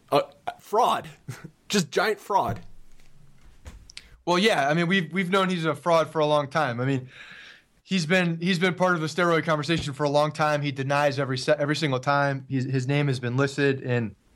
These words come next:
Speaker 2: in one of the reports. I don't even know which one it was anymore. Can't even keep them
Speaker 1: It's the
Speaker 2: straight.
Speaker 1: two thousand three list, the one that
Speaker 2: Okay.
Speaker 1: A-Rod also appeared on.
Speaker 2: Okay. So, so look, he's, he's one of the guys, uh, you know, he's not gonna get a farewell tour. Uh,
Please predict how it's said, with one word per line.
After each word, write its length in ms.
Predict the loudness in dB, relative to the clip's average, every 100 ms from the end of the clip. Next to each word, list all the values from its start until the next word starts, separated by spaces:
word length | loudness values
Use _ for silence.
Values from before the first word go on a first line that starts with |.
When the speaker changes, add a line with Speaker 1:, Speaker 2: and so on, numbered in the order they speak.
| _ _ -20 _ _ -10 -4
Speaker 2:
in 160 | 0
one 240 | 4 4 2
of 80 |
the 80 | 0
reports. 480 | -4 -4 -2 -2 0
I 60 | 0
don't 120 | 0
even 120 | -2
know 80 | -4
which 220 | -4 -2
one 140 | -2 -2
it 40 |
was 200 | 0 0
anymore. 400 | 0 -2 0 -2 -4 -20 -2
Can't 160 | 0 0
even 120 | 0
keep 160 | -2
them 100 | -2
Speaker 1:
It's 80 | -4
the 40 | 0
Speaker 2:
straight. 240 | 0 0
Speaker 1:
two 140 | -4 -4
thousand 500 | 0 0 0 -6 -6
three 240 | -4 -2
list, 520 | 0 -2 -2 -8 -8 -4
the 60 |
one 160 | -2 0
that 140 | -2
Speaker 2:
Okay. 100 | 0
Speaker 1:
A-Rod 260 | 2 2 0
also 300 | -6 -6 -8
appeared 300 | -8 -8 -10
on. 180 | -12 -16 -8 -4
Speaker 2:
Okay. 320 | 0 0 -2 -10 -20 -4
So, 400 | 2 2 0 -4
so 360 | 0 2 0 -8 _
look, 360 | 2 2 0 -18 -12
he's, 440 | 0 0 0 -4
he's 300 | -2 0 0
one 200 | 0 2
of 120 | 2 0
the 60 |
guys, 600 | 2 2 4 2 -2 -12 -6 -2
uh, 240 | 0 -2
you 80 | 0
know, 200 | 2 0 -4
he's 300 | -6 0 2
not 160 | 2
gonna 100 | 0
get 120 | 0 -2
a 40 |
farewell 380 | 0 0 2 0
tour. 460 | -2 0 2 0 -4 -20 -20 -20 -18
Uh, 60 | -12